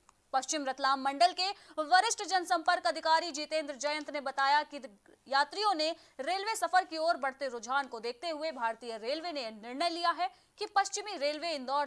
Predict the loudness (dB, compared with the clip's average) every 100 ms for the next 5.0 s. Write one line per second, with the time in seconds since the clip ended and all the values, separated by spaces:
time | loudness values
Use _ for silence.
0 | -2 -6 -4 -4 -4 -4 0 0 0 -2
1 | -2 -2 -4 -6 -8 -6 -4 -4 -4 -6
2 | -8 -20 -6 0 4 4 2 0 0 0
3 | -2 _ _ 0 2 2 2 4 4 2
4 | -4 -2 -2 0 0 0 2 2 0